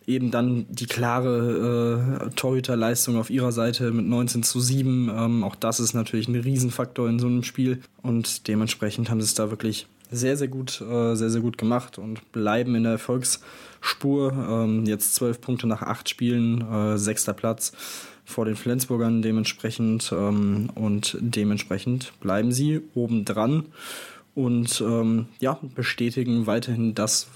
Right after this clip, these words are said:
was man vor der Saison auch, äh, gedacht hatte, dass sie eben ein Team sind, das durchaus in Richtung europäische Plätze, ähm, sich bewegen kann. Ähm, und ja,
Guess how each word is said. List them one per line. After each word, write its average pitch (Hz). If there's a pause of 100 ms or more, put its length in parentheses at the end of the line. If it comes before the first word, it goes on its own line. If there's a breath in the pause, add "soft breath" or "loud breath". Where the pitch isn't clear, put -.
(300)
was 101
man 104
vor 113
der 113
Saison 107
auch, 107
äh, 104
gedacht 107
hatte, 117
dass 104
sie 95
eben 110
ein 104
Team 110
sind, 107
das 104
durchaus 110
in 110
Richtung 110 (560 loud breath)
europäische 131
Plätze, 123
ähm, 113 (120)
sich 127
bewegen 127
kann. 151 (720)
Ähm, 120
und 110 (680 loud breath)
ja, 170